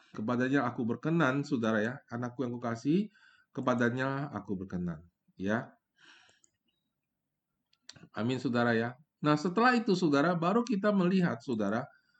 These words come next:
bahwa, eh, iblis akan menyerang, saudara, ya, menyerang identitas daripada tu-, eh, daripada hidup kita, saudara. Iblis menyerang identitas kita,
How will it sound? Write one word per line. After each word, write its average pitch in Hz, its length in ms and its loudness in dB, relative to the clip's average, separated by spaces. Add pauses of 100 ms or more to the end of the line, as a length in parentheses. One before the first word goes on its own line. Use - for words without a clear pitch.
(180)
bahwa, 180 520 2 (680)
eh, 165 260 4 (1400)
iblis 214 320 6
akan 202 240 2
menyerang, 202 540 6
saudara, 135 340 2
ya, 110 160 4 (220)
menyerang 202 580 2
identitas 143 720 2
daripada 117 480 -2
tu-, 123 240 -10 (160)
eh, 98 220 -6 (420)
daripada 123 380 0
hidup 117 240 0
kita, 95 320 -2
saudara. 90 400 -8
Iblis 185 240 2
menyerang 190 320 2
identitas 123 480 -2
kita, 104 320 -6